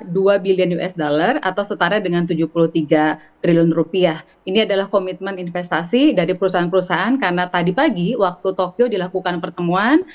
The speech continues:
eh, Japan C E O Meeting yang dipimpin, dimoderatori oleh Bapak Menteri Investasi, Pak Bahlil,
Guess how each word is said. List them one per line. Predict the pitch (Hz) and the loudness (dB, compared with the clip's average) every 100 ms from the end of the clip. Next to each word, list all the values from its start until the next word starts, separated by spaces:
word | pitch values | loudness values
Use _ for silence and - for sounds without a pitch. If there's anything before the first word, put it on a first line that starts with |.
| - _ - | -20 _ -2
eh, | 180 180 | 0 2
Japan | 185 - 185 185 185 | 0 0 -2 -2 -2
C | 202 | 2
E | 185 | 4
O | 185 | 2
Meeting | 175 175 269 330 208 | 0 0 2 2 0
yang | 185 185 175 160 | -4 -4 -6 -2
dipimpin, | 180 175 175 170 - 180 175 196 185 247 269 262 | 0 2 0 -2 -4 -6 -2 -4 0 2 4 4
dimoderatori | 190 175 170 170 175 180 196 | 2 0 -2 -2 -2 -2 -2
oleh | 175 170 180 | 0 -2 -4
Bapak | 160 160 170 | -4 -2 0
Menteri | 165 160 165 | 0 2 0
Investasi, | 175 170 170 240 294 | 0 -4 -2 -2 0
Pak | 160 156 | -2 -2
Bahlil, | 156 160 226 | -2 2 2